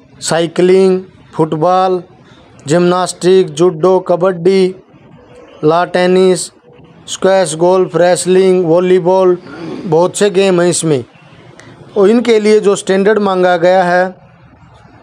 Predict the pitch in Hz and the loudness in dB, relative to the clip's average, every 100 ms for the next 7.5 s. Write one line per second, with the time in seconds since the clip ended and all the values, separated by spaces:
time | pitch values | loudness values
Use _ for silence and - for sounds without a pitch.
0 | - - 156 190 175 190 - 202 202 190 | -14 -2 0 2 0 0 0 0 2 2
1 | 185 175 185 180 156 - 147 131 - - | 0 0 -2 0 -2 -4 -4 -4 -8 -20
2 | - - - - - - - - - - | -20 -20 -20 -20 -20 -20 -20 -20 -20 -20
3 | - - - - - - 185 208 190 185 | -20 -20 -20 -20 -12 -2 0 0 0 2
4 | 185 185 - 185 190 190 - 170 165 - | 0 -2 -2 -2 0 -2 -2 0 0 -2
5 | 170 175 196 170 180 - 185 180 170 160 | -2 0 0 0 -2 -2 -2 0 -2 0
6 | 185 180 185 180 196 202 196 175 175 175 | -2 0 -2 -2 -2 0 2 0 0 0
7 | 175 165 170 180 | 0 -2 -2 -2